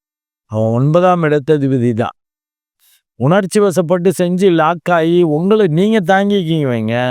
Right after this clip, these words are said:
நீங்க தாங்கிக்குவீங்க, கண்ட்ரோல் பண்ணிக்குவீங்க, சமாளிச்சுக்குவீங்க. உங்களுக்கு அந்த கெப்பாசிட்டி இருக்கு. உங்க ஒய்ஃப், உங்க குழந்தைகள், உங்களை சார்ந்தவர்கள் அவங்கெல்லாம் மாட்டிக்குவாங்க.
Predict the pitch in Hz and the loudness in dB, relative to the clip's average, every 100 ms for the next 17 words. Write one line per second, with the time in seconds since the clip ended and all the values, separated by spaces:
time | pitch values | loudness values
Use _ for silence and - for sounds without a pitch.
0 | 107 - _ _ _ - 147 196 202 156 | -6 -10 _ _ _ -2 0 2 0 0
1 | 175 180 175 143 131 120 107 101 95 - | 0 0 -2 -2 -2 -2 -2 -4 -6 -12
2 | - 151 160 156 156 127 120 95 101 101 | -6 -4 -2 -2 -2 -2 -4 -4 -6 -6
3 | 95 104 - 160 170 170 143 - 95 110 | -8 -6 -2 0 2 0 -2 -4 -4 -6
4 | 101 101 82 - - - 151 185 185 160 | -4 -6 -8 -16 -18 -4 0 2 2 2
5 | 143 135 127 113 151 135 107 117 110 95 | 0 -2 -2 0 0 -2 -4 -2 -2 -4
6 | 101 - - - 156 160 165 185 190 180 | -6 -8 -20 -4 0 2 4 2 2 0
7 | 196 151 - _ _ _ - 151 156 139 | -2 -2 -12 _ _ _ -6 -2 0 2
8 | 165 190 185 180 165 180 165 _ _ _ | 2 2 2 0 0 -2 -4 _ _ _
9 | - 156 160 160 151 165 160 180 190 185 | -6 -2 0 0 0 0 0 0 0 0
10 | 165 151 170 175 - 135 131 135 135 110 | 0 -2 -4 -6 -4 -4 -2 -4 -4 -4
11 | 107 101 - - - | -6 -12 -12 -14 -16